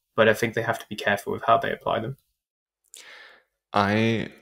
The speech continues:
Speaker 2: read some news that K T M has a veto to say, "No, you're not getting concessions." And Dorna is now trying to overrule K T M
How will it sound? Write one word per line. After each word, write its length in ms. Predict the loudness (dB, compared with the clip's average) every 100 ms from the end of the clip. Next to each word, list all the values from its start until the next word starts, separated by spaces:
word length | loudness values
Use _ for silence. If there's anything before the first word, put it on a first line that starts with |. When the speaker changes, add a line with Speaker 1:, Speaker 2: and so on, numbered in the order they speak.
| _ _ -6
Speaker 2:
read 340 | 0 0 -2
some 360 | -4 0 2 2
news 580 | 2 2 2 -2 -6 0
that 640 | 4 6 4 -2 -8 -10 -14 _ _ _ -10
K 220 | 0 2
T 160 | 2 4
M 180 | 2 4
has 240 | 2 2
a 60 | 2
veto 680 | 2 0 0 0 0 -2 -6
to 100 | -12
say, 380 | -4 2 2 2
"No, 260 | 2 4 6
you're 240 | 6 4
not 280 | 4 0 2
getting 260 | 0 0
concessions." 680 | -6 -10 -6 -6 -6 -10 -14 -16 _ -20 -20 -20 _ _ _ _ _ 0
And 420 | 4 6 4 0 -4 -10 -14 _ _ _ _ _ 2
Dorna 640 | 4 6 6 6 6 4
is 160 | 0 0
now 300 | 2 6 4
trying 480 | 2 0 2 2 0
to 200 | -4 -2
overrule 600 | 4 4 6 6 8 8
K 260 | 6 2 2
T 200 | 2 0
M 300 | 4 4